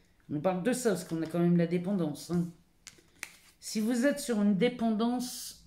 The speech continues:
euh, alimentaire, et que vous n'arrivez pas à vous libérer de cette dépendance alimentaire, euh, faites de nouveaux choix. D'abord, on vous dit bien, on vous parle de pardon.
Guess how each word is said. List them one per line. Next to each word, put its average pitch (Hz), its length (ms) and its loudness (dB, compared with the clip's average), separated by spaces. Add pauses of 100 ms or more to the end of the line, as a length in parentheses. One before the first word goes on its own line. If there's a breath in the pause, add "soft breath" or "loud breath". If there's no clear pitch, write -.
euh, 156 1040 0 (260)
alimentaire, 196 760 2 (920 soft breath)
et 151 120 0
que 156 120 -4
vous 147 200 -4
n'arrivez 165 480 2
pas 190 260 0
à 170 40 2
vous 143 380 -4
libérer 180 500 2
de 175 80 -4
cette 139 260 -6
dépendance 143 560 -6
alimentaire, 131 720 -2 (680 loud breath)
euh, 165 580 4 (560)
faites 202 500 -2
de 170 80 2
nouveaux 180 380 4
choix. 156 440 -6 (100)
D'abord, 233 640 2
on 180 60 0
vous 185 200 -2
dit 180 160 -2
bien, 226 400 0 (460)
on 147 60 -8
vous 175 140 -2
parle 208 220 2
de 170 60 2
pardon. 165 400 -4